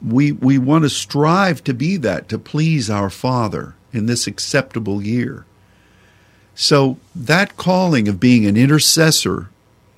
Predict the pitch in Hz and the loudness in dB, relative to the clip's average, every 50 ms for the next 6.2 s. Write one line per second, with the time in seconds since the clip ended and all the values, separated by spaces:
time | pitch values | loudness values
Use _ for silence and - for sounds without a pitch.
0 | _ _ _ _ _ _ _ _ _ _ _ 110 120 123 123 - - 143 135 131 | _ _ _ _ _ _ _ _ _ _ _ -2 0 0 0 0 0 2 2 2
1 | 131 120 104 104 95 110 120 113 98 98 92 87 85 - - - - - - 143 | 2 0 0 -2 -2 0 0 0 0 -2 -4 -4 -4 -4 -4 -4 -4 0 2 4
2 | 143 131 104 - - 104 101 104 92 - - - - 107 98 101 101 87 - - | 4 4 2 0 -2 -4 -4 -2 -2 -4 -6 -6 -2 0 2 2 0 0 -4 -6
3 | - 113 117 123 139 - - - 101 90 - - - 113 98 95 98 92 98 101 | -2 0 2 2 2 0 -2 -4 -6 -6 -6 -6 -6 -6 -4 -4 -6 -6 -4 -2
4 | 120 123 127 135 131 127 127 139 131 120 - - - - - - _ _ - 113 | -2 -2 0 0 2 2 2 2 2 0 -4 -10 -20 -20 -20 -20 _ _ -4 -4
5 | 113 104 101 113 120 127 131 120 104 90 85 95 98 92 - - - 113 110 107 | -4 -4 -4 -4 0 0 2 2 2 0 -2 -4 -6 -6 -6 -6 -4 -2 -2 -2
6 | 104 98 - - | -2 -2 -4 -6